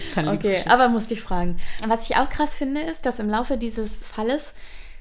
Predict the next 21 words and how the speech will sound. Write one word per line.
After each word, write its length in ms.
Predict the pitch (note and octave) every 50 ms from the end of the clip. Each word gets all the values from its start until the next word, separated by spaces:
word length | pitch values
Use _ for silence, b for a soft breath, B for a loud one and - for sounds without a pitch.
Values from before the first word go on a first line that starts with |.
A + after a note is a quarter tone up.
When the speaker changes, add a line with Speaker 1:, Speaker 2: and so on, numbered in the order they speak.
| b b b - -
Speaker 2:
kam 220 | - G#3+ A3 A3+
ja 60 | A#3 A3+
dann 160 | A3+ A3 -
irgendwann 500 | - A3 A#3+ C4 C4+ A#3+ - A3 A3 A3
relativ 340 | G#3+ A3 A#3 A#3 A#3 G#3 A3+
überraschend 540 | G#3 G#3 G3 F#3+ G#3 G#3 - B3 A#3 A3+
dieser 360 | A3 G#3 G3+ G3+ G3 G3 G3 - - - - - - - -
Komplize 920 | - - F#3+ F3+ F3 - G3 F#3+ A3 A#3+ A#3+ - - G#3+ F#3+ F#3 F3+ E3+ E3+
Manny 640 | E3+ F3+ F#3 G3 G3+ G3+ F#3+ F3+ F3+ F3 D#3+ D3+ D#3+ -
Speaker 1:
Mhm. 120 | G3+ G#3
Speaker 2:
ins 220 | G#3 G3+ G3 G#3 B3+
Spiel. 340 | - - F#3 F3 F3 E3+ E3+ B B B B B B B B B B
Und, 220 | B A3 A3 - E3+ - - - - - - -
äh, 80 | - - - -
äh, 100 | G#3+ - - - -
ich 180 | - - - -
hab 100 | - -
die 100 | - A#3+
ganze 240 | A3 A#3 A#3+ C4 -
Zeit 200 | - A#3 - -
gedacht, 400 | A#3+ G#3+ A3+ A3+ - - -